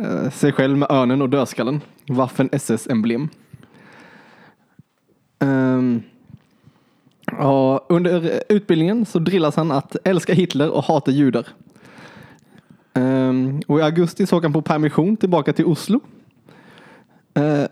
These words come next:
där han, ehm, kallar sig för fanrik i det svenska flygreserven.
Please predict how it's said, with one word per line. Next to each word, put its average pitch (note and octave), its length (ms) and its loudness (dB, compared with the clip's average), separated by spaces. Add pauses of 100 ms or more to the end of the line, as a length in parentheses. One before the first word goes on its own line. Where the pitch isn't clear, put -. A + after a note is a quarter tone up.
(180)
där D3 220 2
han, C#3+ 320 2
ehm, C#3+ 300 0 (840)
kallar D#3+ 260 2
sig D3 160 -2
för C3+ 120 0
fanrik D#3+ 600 0
i D3+ 60 0
det D3+ 80 0
svenska D3+ 680 0
flygreserven. C3 800 0